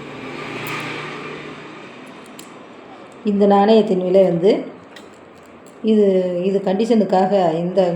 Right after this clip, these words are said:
இந்த கண்டிஷனில் இருக்கு இல்லையா, இதுக்காக இதனுடைய விலை பார்த்தா இருநூறு ரூபாய்ங்க வரும். ஒரு நாணயம் இருநூறு ரூபாய்க்கு போகும். தேவைப்படுறவங்க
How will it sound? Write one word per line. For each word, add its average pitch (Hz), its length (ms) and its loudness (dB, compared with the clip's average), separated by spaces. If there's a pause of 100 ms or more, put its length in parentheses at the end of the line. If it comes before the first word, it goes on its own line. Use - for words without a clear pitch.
இந்த 185 260 -2
கண்டிஷனில் 202 500 0
இருக்கு 180 260 -4
இல்லையா, 165 280 0 (500)
இதுக்காக 214 600 2
இதனுடைய 180 420 0
விலை 185 180 2 (120)
பார்த்தா 175 260 -2 (1400)
இருநூறு 196 400 0
ரூபாய்ங்க 175 400 -2
வரும். 151 260 -6 (240)
ஒரு 175 220 0
நாணயம் 175 480 -4 (400)
இருநூறு 180 320 -2
ரூபாய்க்கு 185 340 -2
போகும். 156 320 -8 (3500)
தேவைப்படுறவங்க 185 680 0